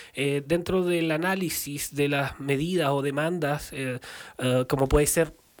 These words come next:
un, un, la, el tema de las pensiones, como puede ser el tema salud, podemos poner un listado de distintas cosas que podemos vernos, eh, eh, eh, con, con, con algunas carencias dentro, dentro del sistema,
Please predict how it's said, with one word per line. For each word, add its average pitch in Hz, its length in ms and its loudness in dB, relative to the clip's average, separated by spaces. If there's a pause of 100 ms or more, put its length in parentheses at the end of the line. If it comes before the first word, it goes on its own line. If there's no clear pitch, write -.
(120)
un, 131 540 2
un, 135 380 -2
la, 143 120 6
el 139 160 -2
tema 143 160 4
de 131 60 4
las 127 100 2
pensiones, 139 640 -2
como 165 200 -2
puede 151 140 2
ser 135 160 -4
el 127 60 -12
tema 131 160 -8
salud, 143 480 -2
podemos 175 260 2
poner 185 220 4
un 196 120 2
listado 160 600 0
de 135 160 -2
distintas 147 440 -4
cosas 160 320 0
que 151 300 -2 (280)
podemos 151 360 6
vernos, 147 420 2
eh, 127 520 2 (160)
eh, 131 240 0 (100)
eh, 123 300 -2 (240)
con, 135 160 0
con, 151 220 0
con 139 240 -2
algunas 139 200 2
carencias 147 540 0
dentro, 135 340 -6
dentro 135 260 -8
del 131 60 -4
sistema, 139 460 -2